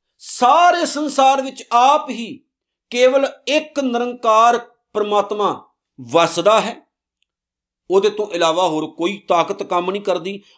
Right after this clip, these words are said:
ਅਨੇਕ ਜੁਗਤ, ਕਈ ਤਰੀਕਿਆਂ ਨਾਲ ਰਚ, ਰਚਦਾ ਹੈ ਇਸ ਕਾਇਨਾਤ ਨੂੰ, ਥਾਪ, ਥਾਪਦਾ ਹੈ, ਉਥਾਪ, ਉਥਾਪ ਦਿੰਦਾ ਹੈ, ਭਾਵ ਬਣਾਉਂਦਾ ਹੈ, ਨਾਸ਼ ਕਰਦਾ। ਇੱਕ ਮਿੰਟ ਵੀ ਨਹੀਂ ਲੱਗਦਾ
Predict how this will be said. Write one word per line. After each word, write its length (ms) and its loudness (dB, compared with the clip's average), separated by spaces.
ਅਨੇਕ 340 2
ਜੁਗਤ, 600 -2
ਕਈ 400 -2
ਤਰੀਕਿਆਂ 460 -6
ਨਾਲ 380 0
ਰਚ, 640 0
ਰਚਦਾ 580 0
ਹੈ 180 -4
ਇਸ 240 -10
ਕਾਇਨਾਤ 520 -2
ਨੂੰ, 280 -12
ਥਾਪ, 640 2
ਥਾਪਦਾ 520 2
ਹੈ, 280 -2
ਉਥਾਪ, 720 0
ਉਥਾਪ 400 -2
ਦਿੰਦਾ 260 -6
ਹੈ, 40 -4
ਭਾਵ 560 0
ਬਣਾਉਂਦਾ 520 0
ਹੈ, 320 -4
ਨਾਸ਼ 320 -4
ਕਰਦਾ। 260 -16
ਇੱਕ 220 0
ਮਿੰਟ 300 0
ਵੀ 80 -2
ਨਹੀਂ 120 -2
ਲੱਗਦਾ 540 0